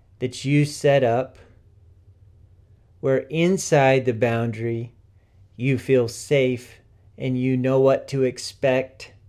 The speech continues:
It is your comfort zone. Inside the fence, you feel comfortable. Outside the fence,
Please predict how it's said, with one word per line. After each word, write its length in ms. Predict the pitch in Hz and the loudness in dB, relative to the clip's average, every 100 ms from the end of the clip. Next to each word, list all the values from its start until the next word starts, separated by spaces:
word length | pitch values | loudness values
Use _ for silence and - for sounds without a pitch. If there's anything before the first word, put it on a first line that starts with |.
| - _ - - _ - | -20 _ -20 -20 _ -16
It 440 | 120 117 - 147 | -12 -12 -4 -2
is 220 | 139 127 143 | 0 -2 0
your 140 | 131 | -2
comfort 520 | 131 135 120 117 117 | -2 -4 -4 -6 -10
zone. 400 | - 104 101 131 - _ _ _ _ _ _ _ | -10 -10 -10 -14 -16 _ _ _ _ _ _ _
Inside 600 | - 147 160 - 147 147 | -2 0 0 2 4 4
the 80 | 139 | 2
fence, 480 | 135 151 147 127 - | -4 0 0 0 -4
you 100 | 127 | -6
feel 220 | 113 120 | 0 -2
comfortable. 720 | 113 151 156 151 151 151 147 - - - - - - | 0 -2 -2 -4 -2 -2 -2 -8 -20 -20 -20 -20 -4
Outside 600 | 147 151 - 139 123 117 | 0 0 -2 -2 0 0
the 80 | 120 | -4
fence, 580 | - 110 110 - - | -4 -6 -6 -10 -20